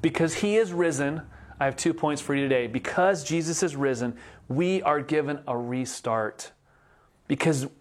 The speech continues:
because of the resurrection, we can have the ultimate restart. And because of that, we can have second chances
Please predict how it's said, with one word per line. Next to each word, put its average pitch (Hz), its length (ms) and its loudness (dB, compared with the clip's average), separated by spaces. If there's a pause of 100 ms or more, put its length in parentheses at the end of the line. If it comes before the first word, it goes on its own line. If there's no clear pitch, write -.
because 180 560 4
of 180 100 4
the 156 100 4
resurrection, 117 760 0 (760)
we 156 140 2
can 165 160 -2
have 143 380 0
the 139 100 -2 (100)
ultimate 143 460 2
restart. 113 680 -2 (920)
And 135 280 4
because 180 420 4
of 160 120 4
that, 123 260 2
we 151 100 2
can 151 160 -2
have 131 220 0
second 147 360 -2
chances 147 560 -2